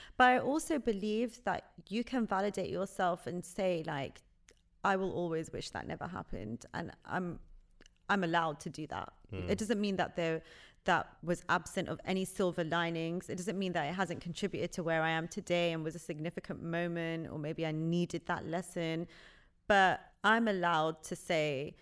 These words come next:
Speaker 1: "That was an unfair situation," or, "That was a situation I didn't like," or, "I could have done without that," and be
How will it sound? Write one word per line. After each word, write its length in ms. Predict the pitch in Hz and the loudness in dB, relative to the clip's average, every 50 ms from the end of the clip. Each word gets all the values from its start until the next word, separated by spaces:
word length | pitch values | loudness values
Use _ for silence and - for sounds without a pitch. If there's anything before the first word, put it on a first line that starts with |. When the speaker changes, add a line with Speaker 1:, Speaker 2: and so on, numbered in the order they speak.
| - - - _ _ _ _ - | -20 -20 -20 _ _ _ _ 6
Speaker 1:
"That 220 | 190 175 - - | 8 8 8 6
was 160 | 165 180 170 | 4 2 2
an 100 | 180 175 | 2 0
unfair 760 | 160 - 165 170 175 - - - 165 160 160 160 156 156 151 | 0 2 0 0 -2 -2 0 2 2 4 4 2 2 0 -2
situation," 580 | - - - - - 180 147 135 156 - - 147 | -4 -6 -6 -4 -4 -4 -2 -4 -4 -6 -6 -6
or, 40 | 135 | -2
"That 160 | 135 185 190 120 | 2 2 2 2
was 120 | 185 175 | 0 -2
a 40 | 175 | -4
situation 500 | - - 175 - - 165 170 165 - 156 | -6 -8 -8 -6 -4 -4 -4 -4 -6 -6
I 80 | 147 | -8
didn't 380 | 151 - - 180 165 160 - 147 | -6 -4 -4 -4 -4 -4 -4 -2
like," 300 | 156 156 131 104 - - | -2 -2 -2 -2 -4 -6
or, 60 | - - | -4 -4
"I 80 | - 185 | -4 -4
could 140 | - 202 | -4 -4
have 180 | 175 165 - - | -4 -6 -4 -2
done 220 | - 165 165 170 | -2 0 0 0
without 360 | 160 156 - 135 117 - - - | -2 -4 -4 -4 -6 -6 -6 -6
that," 280 | - 160 - 87 - - - _ _ _ | -4 -4 -4 -4 -6 -8 -14 _ _ _
and 260 | - 180 180 170 151 - | -6 -6 -6 -6 -6 -6
be 420 | - 175 170 165 160 160 156 175 | -6 -4 -4 -2 -4 -4 -6 -8